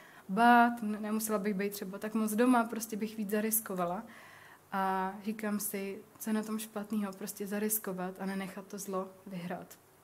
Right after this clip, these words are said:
Osmička, ego pryč, tohle je hrozně důležitý bod.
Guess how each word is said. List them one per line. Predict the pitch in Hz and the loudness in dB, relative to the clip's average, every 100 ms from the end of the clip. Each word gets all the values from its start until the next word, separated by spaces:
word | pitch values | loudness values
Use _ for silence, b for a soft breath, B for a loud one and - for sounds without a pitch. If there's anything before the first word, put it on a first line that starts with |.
| - - - - - - - B B B - | -20 -20 -20 -20 -10 -2 -2 B B B -6
Osmička, | 214 220 220 - 202 | 0 2 0 0 -2
ego | 196 202 | -2 -2
pryč, | 196 175 185 - | -2 -4 -4 -4
tohle | 214 214 | 0 2
je | |
hrozně | 208 214 254 233 | 2 4 4 4
důležitý | 202 208 185 190 | 0 -2 -2 -2
bod. | 185 185 185 | 0 -2 -4